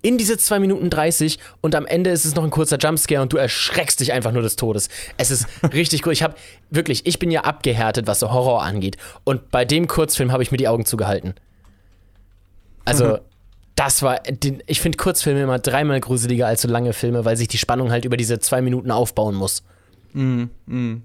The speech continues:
Speaker 2: Ja, ja.
Speaker 1: Und den Kurzfilm gibt's auch, äh, offiziell auf YouTube zu gucken. Also Leute, wenn ihr euch jetzt schnell gruseln wollt, kurz den Podcast ausmachen, Lights Out Short Movie googeln,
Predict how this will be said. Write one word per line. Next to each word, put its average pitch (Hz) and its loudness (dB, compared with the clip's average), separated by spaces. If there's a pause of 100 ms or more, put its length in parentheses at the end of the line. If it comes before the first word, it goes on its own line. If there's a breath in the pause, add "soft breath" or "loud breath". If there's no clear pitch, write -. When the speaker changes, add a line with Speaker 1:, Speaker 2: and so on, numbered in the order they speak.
(100)
Speaker 2:
Ja, 123 0 (220)
ja. 117 -12 (1040 loud breath)
Speaker 1:
Und 131 0
den 127 2
Kurzfilm 156 2
gibt's 139 -4
auch, 135 0
äh, 120 2
offiziell 131 0
auf 110 0
YouTube 117 -2
zu - -4
gucken. - -6
Also 113 2
Leute, 143 2
wenn 139 0
ihr 156 2
euch 139 0
jetzt - -2
schnell 151 0
gruseln 180 0
wollt, 196 0 (400 loud breath)
kurz 214 2
den 196 0
Podcast 208 0
ausmachen, 196 -2 (360 soft breath)
Lights 170 0
Out 180 2
Short 190 -2
Movie 180 0
googeln, 180 0